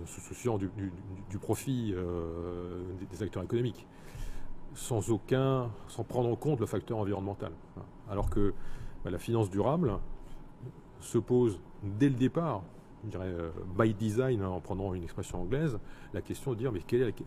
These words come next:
quel est l'impact de mes actions ? Donc quand je, quand je prête de l'argent, est-ce que je prête de l'argent à un bon projet qui, euh, ne sera pas seulement, euh,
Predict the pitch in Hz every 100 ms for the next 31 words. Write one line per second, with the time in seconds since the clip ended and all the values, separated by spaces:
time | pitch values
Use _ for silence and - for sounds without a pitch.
0 | 107 - 110 135 107 110 - 165 - -
1 | - - - - - - - - 104 107
2 | 101 117 - 101 - - - 87 - 117
3 | 98 104 98 - - - - - 104 87
4 | - - - - 143 113 107 107 123 156
5 | 175 104 - 104 95 135 110 104 107 123
6 | 135 92 95 120 139 - 113 104 - -
7 | - - 95 92 90 87 95 107 113 -
8 | - - 98 - 98 101 92 87 85